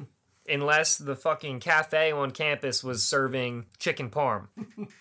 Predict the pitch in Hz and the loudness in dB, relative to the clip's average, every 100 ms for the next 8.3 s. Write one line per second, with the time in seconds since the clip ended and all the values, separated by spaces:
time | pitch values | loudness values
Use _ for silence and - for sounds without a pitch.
0 | - - - - _ _ _ _ _ - | -20 -20 -20 -20 _ _ _ _ _ -10
1 | - 175 151 135 131 135 156 180 190 185 | 0 4 4 4 0 -4 -2 -2 0 2
2 | 190 180 175 165 165 - - - 139 170 | 2 2 2 2 2 -4 -8 -10 -2 -2
3 | 165 - 180 151 131 131 135 123 - - | 0 -2 -2 -2 -2 -2 -2 -4 -6 -10
4 | 110 - - 143 135 135 120 110 113 107 | -10 -10 -8 -2 -2 2 2 2 2 0
5 | - 113 101 127 107 107 104 - - 151 | 0 -8 -8 -8 -6 -6 -8 -10 -2 0
6 | 151 139 143 135 123 113 143 139 139 135 | 0 0 2 2 0 0 2 4 4 2
7 | 131 123 120 113 - 113 107 101 110 113 | 2 0 -4 -4 -4 -4 -4 -6 -6 -8
8 | 113 104 | -8 -8